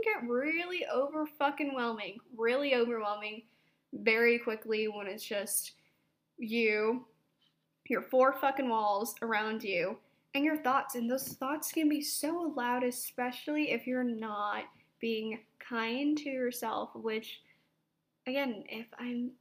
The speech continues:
not feeling a hundred percent, I'm not, I'm not nice to myself. All I can hear is, "Bitch, you're a fucking loser." Like, it sucks. <laughs> I'm, like, I'm, like, laughing through the pain right now.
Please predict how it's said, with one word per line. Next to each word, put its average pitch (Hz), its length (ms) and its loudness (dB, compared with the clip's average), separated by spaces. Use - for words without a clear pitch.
not 269 400 -4
feeling 320 380 -2
a 320 40 -2
hundred 320 280 -2
percent, 320 480 -2
I'm 254 320 0
not, 254 320 0
I'm 254 60 -2
not 285 140 -2
nice 302 340 -2
to 285 140 -4
myself. 233 400 -6
All 240 140 0
I 269 80 0
can 277 120 -4
hear 269 140 -2
is, 254 180 -2
"Bitch, 208 220 2
you're 202 120 2
a - 20 -8
fucking 202 260 2
loser." 196 380 -2
Like, 240 160 6
it 233 120 4
sucks. - 460 0
<laughs> - 20 -4
I'm, 262 140 10
like, 320 260 4
I'm, 302 240 6
like, 320 160 4
laughing 220 440 4
through 208 220 2
the 190 80 -8
pain 160 240 2
right - 160 0
now. 127 140 0